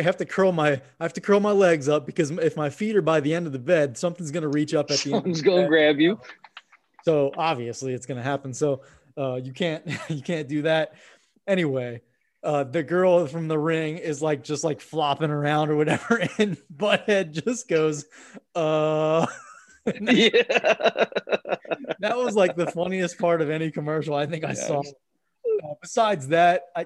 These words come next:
Speaker 1: I thought a lot of them were, were not very good. The Will Ferrell, ju-, I, I'm just so biased with Will Ferrell. Everything he does
Speaker 2: Yep.
Speaker 1: is funny to me.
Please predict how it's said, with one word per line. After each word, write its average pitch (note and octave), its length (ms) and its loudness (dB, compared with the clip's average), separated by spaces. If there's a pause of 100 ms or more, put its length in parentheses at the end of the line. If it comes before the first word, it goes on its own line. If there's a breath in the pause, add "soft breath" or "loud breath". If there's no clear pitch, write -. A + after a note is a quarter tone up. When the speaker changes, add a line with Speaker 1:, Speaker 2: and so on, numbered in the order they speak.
Speaker 1:
I E3+ 100 -2
thought F#3+ 240 0
a E3+ 40 2
lot D3 300 0
of C#3+ 80 -4
them C#3 220 -8
were, C3 280 -8
were B2+ 220 -14
not B2+ 240 -8
very C3+ 220 -6
good. C#3 400 0 (120)
The D3 100 -4
Will F3+ 240 2
Ferrell, D#3+ 500 0 (200 soft breath)
ju-, F#3+ 140 -8
I, E3+ 140 -2 (120)
I'm E3+ 240 -4
just - 520 -8
so F3+ 180 2
biased C#3 540 -2
with B2 160 -8
Will A#2+ 240 -6
Ferrell. B2+ 360 -6
Everything D#3+ 420 -6
he D3 120 -8
does C#3 140 -2
Speaker 2:
Yep. C3+ 120 4
Speaker 1:
is A#2+ 100 -20 (320)
funny C#3 180 -10
to C#3 80 -8
me. C#3 200 -8